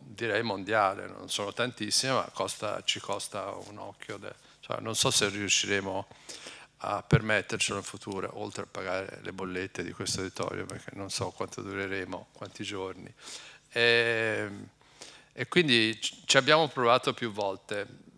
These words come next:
a volte perché devo fare delle comunicazioni su riviste e paesaggio, quindi saltano fuori le bellissime monografie delle riviste italiane,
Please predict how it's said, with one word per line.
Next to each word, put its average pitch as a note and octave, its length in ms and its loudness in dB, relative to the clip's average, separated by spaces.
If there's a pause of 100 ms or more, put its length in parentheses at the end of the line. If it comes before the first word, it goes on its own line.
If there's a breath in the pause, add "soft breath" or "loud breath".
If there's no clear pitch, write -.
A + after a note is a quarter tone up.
(440)
a A#2 120 -4
volte B2 300 8
perché G#2 300 2
devo G#2 160 2
fare A2 240 4
delle G#2+ 200 2
comunicazioni G#2+ 800 2
su A2 180 4
riviste G#2 400 0
e - 40 -4
paesaggio, G2+ 600 2
quindi G#2 240 -6
saltano G#2 460 0
fuori G#2 360 -2
le G2 120 -6
bellissime F#2+ 500 -4
monografie G2 640 -10
delle F#2+ 160 -10
riviste F#2+ 340 -10
italiane, A2+ 800 -4